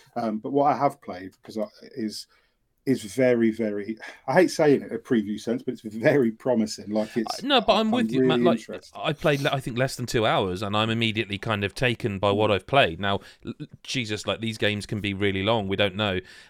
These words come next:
Speaker 2: Um, like, there's a question in the chat: What kind of Overwatch system are we talking about, since it's for, for Axis? And that's, that's
Speaker 1: There
Speaker 2: one of the
Speaker 1: isn't
Speaker 2: key
Speaker 1: one.
Speaker 2: things.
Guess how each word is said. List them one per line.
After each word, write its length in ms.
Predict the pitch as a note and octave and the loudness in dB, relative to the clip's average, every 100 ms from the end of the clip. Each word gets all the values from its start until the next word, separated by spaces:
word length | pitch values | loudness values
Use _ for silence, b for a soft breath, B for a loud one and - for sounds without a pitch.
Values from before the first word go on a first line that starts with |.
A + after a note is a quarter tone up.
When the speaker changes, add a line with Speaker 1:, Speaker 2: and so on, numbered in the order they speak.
| B | B
Speaker 2:
Um, 400 | F#2+ F2+ F2+ F2+ _ _ _ _ - | -6 -4 -4 -8 _ _ _ _ 0
like, 100 | A#2 | 2
there's 160 | A#2+ | 2
a 40 | A#2 | 0
question 280 | C#3 - G#2 | -2 0 -4
in 60 | |
the 80 | F#2+ | -4
chat: 280 | - A2+ G2+ | -2 -2 0
What 120 | G#2+ | -2
kind 180 | A2+ G#2 | -2 0
of 60 | |
Overwatch 460 | A2+ A#2+ G#2+ G2 - | 4 2 2 -2 -4
system 320 | G#2+ - G2+ | -8 -6 -4
are 60 | F#2+ | -4
we 140 | F#2 | -4
talking 380 | G2 - G2+ G2+ | -8 -6 -6 -2
about, 200 | F#2+ - | -4 -4
since 200 | G2+ F#2 | -6 -8
it's 140 | G#2 | -8
for, 160 | - G#2+ _ | -8 -12 _
for 160 | - A2+ | -2 0
Axis? 380 | C3+ - F#2 - B B | 0 -2 -6 -6 B B
And 100 | A#2+ | 0
that's, 180 | E3+ G3 | 0 0
that's 160 | D#3+ D#3 | -4 0
Speaker 1:
There 60 | |
Speaker 2:
one 80 | D#3 | 2
of 60 | C#3 | 2
the 80 | |
Speaker 1:
isn't 60 | A#2+ | 2
Speaker 2:
key 80 | C3+ | 0
Speaker 1:
one. 80 | - | -2
Speaker 2:
things. 180 | B2+ | -6